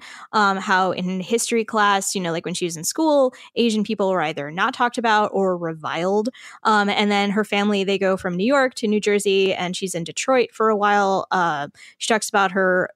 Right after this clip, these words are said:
own childhood and life, but also what was going on, uh, in the United States while she was growing up and how it affected the various Asian American communities. So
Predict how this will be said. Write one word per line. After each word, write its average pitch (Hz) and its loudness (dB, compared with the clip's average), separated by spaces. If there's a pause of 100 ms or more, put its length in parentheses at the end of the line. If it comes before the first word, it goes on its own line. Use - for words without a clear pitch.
(160)
own 233 2
childhood 202 2
and 190 -2
life, 170 0
but 196 0
also 202 2
what 202 2
was 208 2
going 190 -2
on, 160 -2 (360)
uh, 185 2
in 208 2
the 208 2
United 175 0
States - -4
while 185 0
she - -4
was 160 -4
growing 160 -2
up - -4
and 202 0
how 202 2
it 160 0
affected 170 -4
the 190 -4
various 170 -2
Asian 180 -4
American 165 -4
communities. - -4
So 196 2